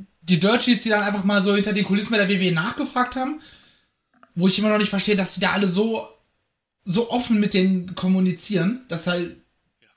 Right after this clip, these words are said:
Speaker 2: gut.
Speaker 1: dauerhaft irgendwelche Leaks sind, aber das ist ein anderes Thema. Äh, waren wir alle so, nee, nee, es ist gerade so ein gutes Klima und es läuft so gut wie nie. Äh,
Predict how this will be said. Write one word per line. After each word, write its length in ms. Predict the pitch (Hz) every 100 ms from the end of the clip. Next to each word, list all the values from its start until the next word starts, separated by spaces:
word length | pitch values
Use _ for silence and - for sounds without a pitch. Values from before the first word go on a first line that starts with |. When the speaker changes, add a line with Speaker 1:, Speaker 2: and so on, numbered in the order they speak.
| _
Speaker 2:
gut. 200 | - 202
Speaker 1:
dauerhaft 400 | 214 175 160 185
irgendwelche 340 | 170 175 170
Leaks 240 | 165 156
sind, 160 | 190 196
aber 160 | 170 160
das 160 | 160 160
ist 80 |
ein 80 | 165
anderes 280 | 196 185 151
Thema. 340 | 143 151 240 - - - _ _ _ _ _ _ _ _ _ -
Äh, 360 | 214 208 214 190
waren 140 | 214
wir 80 | 214
alle 140 | 202 185
so, 260 | 190 160 -
nee, 380 | 175 208 160 - -
nee, 380 | 180 190 220 165
es 140 | -
ist 160 | 202 -
gerade 580 | 185 190 196 185 208 202
so 180 | - 196
ein 140 | 196 -
gutes 380 | 254 285 254 -
Klima 360 | - 277 277
und 120 | 202
es 140 | 202 -
läuft 260 | 214 226
so 120 | - 190
gut 280 | 247 285
wie 120 | 220 233
nie. 440 | 240 277 226 247 - - - - _ -
Äh, 360 | 208 208 202